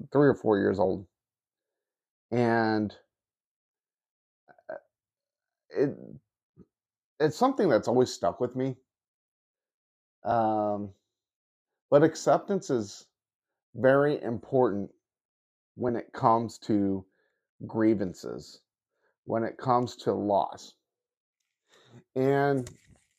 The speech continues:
I can tell you that a lot of addiction and a lot of trauma has to do with loss, especially if you witness the loss. It could be the death of a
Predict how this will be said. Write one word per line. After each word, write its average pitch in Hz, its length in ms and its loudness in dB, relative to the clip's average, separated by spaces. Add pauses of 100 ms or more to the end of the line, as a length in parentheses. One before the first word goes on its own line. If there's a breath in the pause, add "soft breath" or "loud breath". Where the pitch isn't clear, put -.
(680)
I 139 180 6
can 156 160 -2
tell 123 300 10
you 113 360 6 (480)
that 104 360 0 (180)
a 90 40 -8
lot 104 480 0 (100)
of 104 320 2 (920)
addiction 139 600 0 (840)
and 120 100 -2
a 117 40 4
lot 113 300 8
of 135 80 4
trauma 120 640 6 (300)
has 127 260 4
to 113 100 0
do 107 400 6 (320)
with 107 140 2 (100)
loss, - 460 2 (800)
especially 151 680 2
if 135 160 -2
you 131 140 0
witness 110 460 0
the - 140 -2
loss. - 460 -6 (800 soft breath)
It 113 200 0
could 160 300 6
be 110 420 6 (300)
the 107 60 -6
death 101 340 -2
of 95 160 0
a 95 180 -2